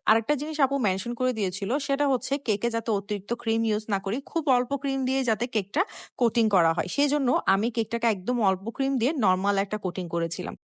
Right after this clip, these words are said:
কোটিংটা করার পর আমি উপরে হচ্ছে বেশি করে আবার চকলেট গানাশ অ্যাড করে দিয়েছি। আর ফুল কেকটাকে আমি চকলেট গানাশ দিয়ে হচ্ছে কোটিং করে ফেলবো। আর এরই মাঝে বলে ফিরি, আমরা হচ্ছে জুলাই পনেরো তারিখ থেকে আমাদের অফলাইন এবং অনলাইন প্রবেশার কেক ক্লাস নিচ্ছি, যেখানের মধ্যে আপনারা সাত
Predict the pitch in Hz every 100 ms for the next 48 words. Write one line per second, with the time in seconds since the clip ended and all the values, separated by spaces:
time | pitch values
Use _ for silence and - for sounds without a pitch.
0 | - 247 269 262 294 285 262 254 220 294
1 | 233 226 202 190 196 202 226 202 220 220
2 | 208 185 240 220 196 190 185 175 175 190
3 | 165 - 170 165 - - - - - -
4 | - 190 180 226 233 247 - 226 240 240
5 | 269 285 226 196 190 180 185 170 202 208
6 | 208 - 302 214 185 160 165 165 165 160
7 | - 185 175 220 254 269 269 262 262 262
8 | 277 294 196 190 196 220 190 214 240 294
9 | 285 269 277 269 254 262 254 254 247 220
10 | 170 214 208 208 214 180 175 190 196 202
11 | 208 202 202 170 175 170 - 175 170 262
12 | 202 190 240 285 285 254 269 262 269 -